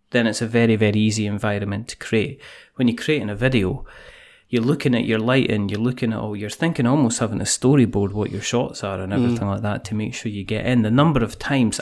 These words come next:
Speaker 1: I had thought I'd recorded everything, and then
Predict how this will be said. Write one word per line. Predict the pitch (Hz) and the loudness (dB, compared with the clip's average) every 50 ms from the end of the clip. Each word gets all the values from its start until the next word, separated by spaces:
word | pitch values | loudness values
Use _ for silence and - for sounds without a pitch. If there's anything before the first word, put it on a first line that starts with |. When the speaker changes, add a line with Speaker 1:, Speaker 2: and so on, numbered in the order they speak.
| - | -6
Speaker 1:
I | 113 123 120 117 | -4 -2 -2 -4
had | 113 - - 117 107 104 - - - _ - | -4 -8 -8 -8 -8 -8 -8 -10 -16 _ -20
thought | - - - 123 120 117 110 | -16 -8 -4 -2 -2 -2 -2
I'd | 104 92 95 | -4 -6 -8
recorded | 101 - - - - 120 120 120 127 110 104 | -10 -10 -8 -2 0 2 4 4 4 4 2
everything, | 104 95 101 101 - - - 101 92 92 - - _ _ _ - - - - - - - - - - - _ - | 2 2 2 0 0 0 -2 -2 -2 -2 -6 -10 _ _ _ -20 -20 -20 -20 -20 -20 -20 -20 -20 -20 -20 _ -4
and | 113 113 117 120 117 | 0 2 4 4 4
then | 117 117 113 113 110 101 | 4 2 0 -2 -4 -6